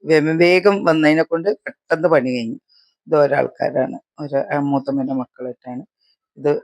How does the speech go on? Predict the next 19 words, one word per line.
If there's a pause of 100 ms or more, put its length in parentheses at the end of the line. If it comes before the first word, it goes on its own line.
(260)
മോളെ
ഫ്രണ്ട്സുകളാണ്. (1000)
ഉം,
പിന്നെ
ഫുഡിൻ്റെ (280)
ഇതിലേക്കായി.
അപ്പത്തേക്കും
ഞാൻ
പറഞ്ഞില്ല,
അത്യാവശ്യം (440)
സമയമായിട്ടുണ്ടായിരുന്നു. (760)
അങ്ങനെ (160)
എല്ലാ
ഐറ്റംസും
ഉണ്ടായിരുന്നു (480)
ഫുഡിന്. (240)
ഉം, (140)
മീൻ
പൊരിച്ചതും